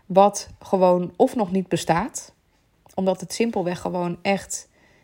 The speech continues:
ja, niet bedacht is of geleend of gejat, maar het is gewoon echt doorgekomen. Zo voelt het dan echt bij mijn klanten, dat ze een inzicht hebben van: oh, dit is het helemaal.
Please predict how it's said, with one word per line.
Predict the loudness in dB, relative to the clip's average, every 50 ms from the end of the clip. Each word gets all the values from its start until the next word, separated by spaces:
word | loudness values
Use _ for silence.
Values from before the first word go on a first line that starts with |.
| _ _ _ -4
ja, | 0 2 2 2 2
niet | -2 -2 -2 -4 -2
bedacht | -2 0 2 4 2 2 2 -4
is | -4 -4 -4 -4
of | -6 -10
geleend | -8 -4 -2 0 0 0 0 -2 -4
of | -8 -6
gejat, | -4 -2 0 0 -2 -2 -2
maar | -4 -4 -4
het | -4 -6
is | -8 -8
gewoon | -6 -4 -4 -4 -4
echt | -4 -6 -8 -4 -2
doorgekomen. | 0 0 0 0 -2 -2 0 2 2 2 2 0 -4 -6 -8
Zo | -10 -6 -6 -6
voelt | -4 -4 -8 -6 -6
het | -6
dan | -6 -6 -6
echt | -6 -4
bij | -4 -4
mijn | -4 -4 -4
klanten, | -2 -4 -2 -2 -4 -8
dat | -8 -8 -10
ze | -10 -12
een | -10 -8
inzicht | -8 -8 -8 -10 -12 -12 -10
hebben | -10 -10 -8 -10
van: | -12 -12 -10 -8
oh, | -6 -4
dit | -4 -6 -8 -8
is | -10 -12
het | -10 -10
helemaal. | -8 -8 -6 -6 -4 -6 -6 -8